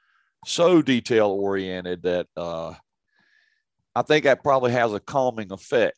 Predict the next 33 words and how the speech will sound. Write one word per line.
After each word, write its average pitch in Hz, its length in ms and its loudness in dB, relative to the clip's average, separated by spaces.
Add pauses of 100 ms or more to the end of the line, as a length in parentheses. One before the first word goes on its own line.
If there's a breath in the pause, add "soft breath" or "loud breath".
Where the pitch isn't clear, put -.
(140)
on, 95 220 -12
on 85 280 -10
a 85 80 -12
defense. 82 640 -12
It - 60 -20 (220)
keeps 113 180 -8
them 92 80 -18
from 90 200 -20
getting 90 360 -4 (100)
overly, 87 600 -4 (460)
um, 65 360 -18 (1900 soft breath)
excited, 101 640 -2 (580)
I 76 140 -12
guess 80 320 -10
is - 140 -14
the - 60 -18
word 76 260 -12
he 80 80 -18
used. - 400 -16 (540 soft breath)
Anyway, 123 440 2
it'll 165 160 4
be 151 200 2
interesting 143 420 -6
to 123 60 -6
watch. 113 440 0 (100)
Charlton 120 380 0
Warren 120 480 -6 (160)
is 104 180 -6
a 107 60 -16
great 110 260 2
hire, 101 400 0
I 98 60 -2
think. 101 440 -8